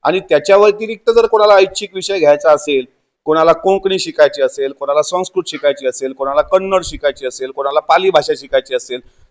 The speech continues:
तसे जर वीस विद्यार्थी तिथे उपलब्ध असले तर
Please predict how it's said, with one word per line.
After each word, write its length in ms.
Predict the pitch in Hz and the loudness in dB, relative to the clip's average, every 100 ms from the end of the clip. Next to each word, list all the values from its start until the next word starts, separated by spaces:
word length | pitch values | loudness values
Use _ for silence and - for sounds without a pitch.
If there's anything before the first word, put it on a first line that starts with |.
| - | -2
तसे 260 | 156 147 202 | 0 4 4
जर 220 | 214 202 | 4 0
वीस 260 | 180 247 196 | -2 -6 -6
विद्यार्थी 420 | 220 - 202 202 | -2 2 2 0
तिथे 180 | 190 190 | -8 -6
उपलब्ध 460 | 175 180 170 151 | -6 -4 -6 -2
असले 260 | 156 - 180 | -4 -4 -12
तर 100 | 180 | -14